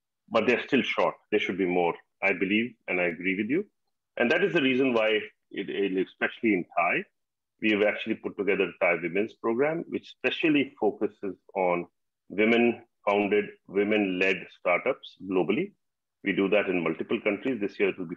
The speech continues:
forty-five, coun-, forty-five cities that we would run that competition in.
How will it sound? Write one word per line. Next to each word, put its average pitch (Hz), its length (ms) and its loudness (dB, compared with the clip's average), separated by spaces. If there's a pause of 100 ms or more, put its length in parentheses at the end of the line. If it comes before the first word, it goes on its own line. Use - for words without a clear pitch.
forty-five, 110 500 -2
coun-, 113 160 -2 (120)
forty-five 113 420 0 (180)
cities 117 440 -2
that 101 160 2
we 98 80 -4
would 90 140 -6
run 95 180 -2
that 98 200 -2
competition 104 560 -4
in. 170 140 -4